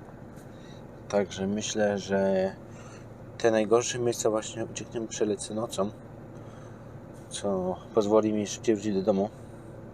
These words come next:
No i tak prawdopodobieństwo na to, żeby jutro być w domu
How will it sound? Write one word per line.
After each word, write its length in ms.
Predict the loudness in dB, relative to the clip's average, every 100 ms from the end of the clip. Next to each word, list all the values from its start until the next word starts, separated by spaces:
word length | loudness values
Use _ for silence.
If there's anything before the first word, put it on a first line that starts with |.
| -14 -14 -14 -14 -14 -16 -16 -12 0
No 140 | 2
i 60 | 6
tak 200 | 6 6
prawdopodobieństwo 840 | 4 4 2 2 4 2 2 2
na 120 | 2
to, 140 | 2 4
żeby 540 | 6 8 6 4 4
jutro 300 | 6 8 6
być 300 | 6 0 0
w 40 |
domu 300 | 4 6 6